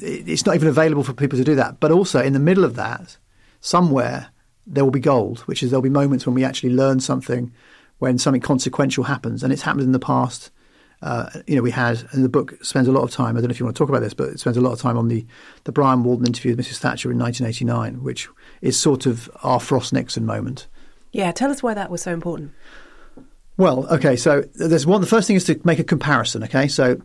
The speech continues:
Speaker 1: in, uh, in, in, in, in essence, we have Boris Johnson in twenty nineteen hiding in a fridge on Great Morning, Good Morning Britain to avoid being asked some questions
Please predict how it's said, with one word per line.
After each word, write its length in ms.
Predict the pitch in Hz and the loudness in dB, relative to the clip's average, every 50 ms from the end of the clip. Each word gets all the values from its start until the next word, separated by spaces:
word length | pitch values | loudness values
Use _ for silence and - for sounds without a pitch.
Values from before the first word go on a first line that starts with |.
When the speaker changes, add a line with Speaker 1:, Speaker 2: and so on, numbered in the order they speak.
| - - - - | -10 -20 -10 -2
Speaker 1:
in, 300 | 160 170 170 170 160 156 | 0 2 4 4 2 0
uh, 440 | - - - 147 143 139 135 123 - - | -2 -2 -2 0 0 0 0 -2 -6 -6
in, 260 | - 143 147 143 139 127 | -2 0 2 2 2 2
in, 160 | - 139 139 | 2 2 2
in, 340 | 139 131 - 151 143 135 - | 2 2 2 2 0 2 0
in 160 | - 139 139 | 0 0 2
essence, 520 | 156 147 143 - 165 147 123 - - - | 2 0 0 0 0 0 0 -2 -2 -2
we 60 | 143 | 0
have 340 | 120 147 139 127 - - - - _ _ _ _ | 2 2 2 0 0 -6 -14 -20 _ _ _ _
Boris 200 | 180 196 190 175 | 4 4 4 4
Johnson 360 | - 170 147 131 127 - 139 | 2 2 2 2 2 2 0
in 80 | 127 123 | 0 2
twenty 280 | - 170 151 139 - | 2 2 0 2 2
nineteen 460 | 139 135 127 123 120 - - 117 117 113 | 2 2 2 2 2 0 0 0 0 0
hiding 320 | 117 151 147 143 139 139 | 2 2 2 4 4 4
in 80 | 139 131 | 4 2
a 60 | 127 | 2
fridge 520 | - - 151 123 98 90 - - - - - - _ _ _ _ - - - - - - - - - - - - - | 2 2 2 2 2 0 -4 -10 -14 -16 -20 -20 _ _ _ _ -20 -20 -20 -20 -20 -20 -20 -20 -16 -16 -10 -4 -2
on 100 | 143 135 | -2 0
Great 260 | 123 165 165 165 151 | 2 2 2 2 4
Morning, 240 | 165 160 151 147 131 | 4 2 2 4 2
Good 160 | 170 170 147 | 2 2 4
Morning 220 | 160 156 156 143 | 4 4 4 4
Britain 240 | 120 139 120 120 117 | 4 2 2 2 0
to 140 | 120 147 143 | 2 2 0
avoid 360 | 131 120 147 160 175 175 170 | 2 4 4 4 4 4 4
being 200 | - 160 151 151 | 2 2 4 4
asked 240 | 147 143 143 - - | 4 4 2 0 0
some 80 | 147 | -2
questions 640 | 131 - 151 127 - - 117 113 110 110 117 - - | -2 0 -2 -2 -2 -4 -4 -4 -4 -4 -6 -8 -14